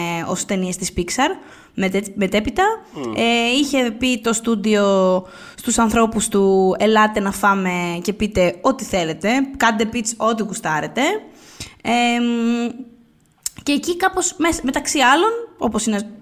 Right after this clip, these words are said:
Speaker 1: όπως είναι το Wall-E, ας πούμε, πολλά είχαν, σου λέω, βγει τότε,
Speaker 2: Ε,
Speaker 1: ε,
Speaker 2: είναι αυτό, είναι αυτό που λέγαμε πριν, ότι,
Speaker 1: Ακριβώς,
Speaker 2: δηλαδή,
Speaker 1: ναι.
Speaker 2: σε αυτή την πρώτη
Speaker 1: Μμμ.
Speaker 2: ζήμωση, ας πούμε, που έγινε, εν τέλει, ξέρεις, ό,τι σημειώθηκε στη, στις χαρτοπετσέτες,
Speaker 1: Μμμ.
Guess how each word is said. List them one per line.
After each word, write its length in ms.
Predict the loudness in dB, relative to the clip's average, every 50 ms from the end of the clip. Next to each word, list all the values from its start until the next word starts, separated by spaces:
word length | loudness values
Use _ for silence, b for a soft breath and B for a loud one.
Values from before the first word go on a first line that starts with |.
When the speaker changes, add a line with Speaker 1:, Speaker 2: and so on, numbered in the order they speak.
| -14 -6 -2
Speaker 1:
όπως 240 | 0 0 0 0
είναι 100 | 0 0
το 140 | 0 0 0 0
Wall-E, 300 | 0 0 0 0 -2 -4 -6 -10 B B B B B B B B
ας 180 | -4 -4 -2
πούμε, 240 | -2 -2 0 0 2
πολλά 260 | 4 4 4 6 4 4
είχαν, 300 | 2 0 -2 -2 -2 -4
σου 140 | -4 -2
λέω, 200 | -2 0 0 0
βγει 280 | 0 0 0 0 0 0 0
τότε, 280 | 0 0 0 0 0 0 -2 -2 -2 -2
Speaker 2:
Ε, 80 | -2 0
Speaker 1:
ε, 280 | 2 2 2 2 2
Speaker 2:
είναι 100 | 2 2
αυτό, 220 | 2 2 4 4 4
είναι 100 | 6 6
αυτό 120 | 4 4
που 60 | 2
λέγαμε 200 | 2 0 0 -2
πριν, 240 | -2 -4 -2 0 0
ότι, 560 | 0 0 0 0 0 2 2 0 0 -2 0 -2
Speaker 1:
Ακριβώς, 260 | -2 0 2 2 4 4
Speaker 2:
δηλαδή, 180 | 4 2 2
Speaker 1:
ναι. 60 | 0 0
Speaker 2:
σε 120 | 0 -2
αυτή 200 | -2 0 -2 -2
την 180 | 0 -2 -2 2
πρώτη 240 | 2 2 2 2
Speaker 1:
Μμμ. 60 | 2 2
Speaker 2:
ζήμωση, 380 | 2 2 2 2 2 0 0
ας 80 | -2 0
πούμε, 140 | 0 0 2
που 120 | 4 4
έγινε, 360 | 6 6 4 4 2 0 0
εν 120 | -2 -2 -2
τέλει, 200 | -2 -4 -4 -4
ξέρεις, 260 | -2 -2 -2 0 0
ό,τι 140 | -2 -6 -6
σημειώθηκε 380 | -6 -4 -2 -4 -4 -4 -6
στη, 560 | -6 -4 0 0 2 2 2 2 2 2 0 0
στις 120 | -2 -2 -2
χαρτοπετσέτες, 800 | -2 0 0 0 0 2 2 4 4 4 4 2 0 0 -4 -10 b b b b b b b b b b
Speaker 1:
Μμμ. 260 | -2 0 0 2 0